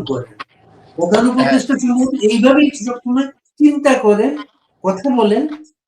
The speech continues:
Speaker 1: এবং সেখান থেকেই কিন্তু
Speaker 2: হ্যাঁ।
Speaker 1: তার প্রকাশটা এইভাবে এসেছে।
Speaker 2: হ্যাঁ, সেটাই।
Speaker 1: সাউন্ডটা একটু সমস্যা হচ্ছে, সুভাষিস।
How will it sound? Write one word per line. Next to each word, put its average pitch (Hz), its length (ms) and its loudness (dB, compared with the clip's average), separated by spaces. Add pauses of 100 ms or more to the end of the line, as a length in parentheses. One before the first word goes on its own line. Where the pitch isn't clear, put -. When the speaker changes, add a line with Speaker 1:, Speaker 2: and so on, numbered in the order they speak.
(180)
Speaker 1:
এবং 180 240 -4
সেখান 240 400 0
থেকেই 285 340 0
কিন্তু 185 260 -4 (1600)
Speaker 2:
হ্যাঁ। - 300 -4 (960)
Speaker 1:
তার 190 200 -2
প্রকাশটা 220 540 -2 (500)
এইভাবে 165 360 0
এসেছে। 127 380 -4 (560)
Speaker 2:
হ্যাঁ, 135 340 -4 (1080)
সেটাই। 156 400 -6 (1300)
Speaker 1:
সাউন্ডটা 254 540 2
একটু 214 160 -4
সমস্যা 185 380 -4
হচ্ছে, - 260 -8
সুভাষিস। 196 440 -8